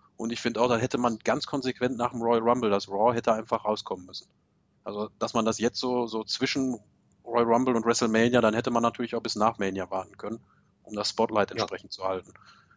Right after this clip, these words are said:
Speaker 1: Das,
Speaker 2: Das
Speaker 1: das
Speaker 2: hätte
Speaker 1: wirkt
Speaker 2: man
Speaker 1: jetzt so, so ein bisschen
Speaker 2: besser machen.
Speaker 1: dahin geklatscht noch. Und jetzt ist er halt
Speaker 2: Es
Speaker 1: einer
Speaker 2: müssen ja
Speaker 1: unter,
Speaker 2: nicht immer
Speaker 1: unter
Speaker 2: diese
Speaker 1: vielen,
Speaker 2: Vignetten
Speaker 1: wenn's schlecht
Speaker 2: sein.
Speaker 1: läuft.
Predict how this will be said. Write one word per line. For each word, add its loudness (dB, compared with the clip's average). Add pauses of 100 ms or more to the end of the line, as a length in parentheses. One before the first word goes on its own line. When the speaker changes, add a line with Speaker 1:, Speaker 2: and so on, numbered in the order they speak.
(380)
Speaker 1:
Das, -2
Speaker 2:
Das -6
Speaker 1:
das 4
Speaker 2:
hätte 0
Speaker 1:
wirkt 4
Speaker 2:
man 6
Speaker 1:
jetzt -2
so, 6
so 0
ein 2
bisschen 2
Speaker 2:
besser 6
machen. 2
Speaker 1:
dahin 0
geklatscht -6
noch. -10 (280)
Und -12
jetzt -8
ist -8
er 2
halt 0
Speaker 2:
Es -6
Speaker 1:
einer 2
Speaker 2:
müssen 2
ja 2
Speaker 1:
unter, -
Speaker 2:
nicht 2
immer 2
Speaker 1:
unter 0
Speaker 2:
diese -4
Speaker 1:
vielen, 2
Speaker 2:
Vignetten 0
Speaker 1:
wenn's -4
schlecht -8
Speaker 2:
sein. -12
Speaker 1:
läuft. -20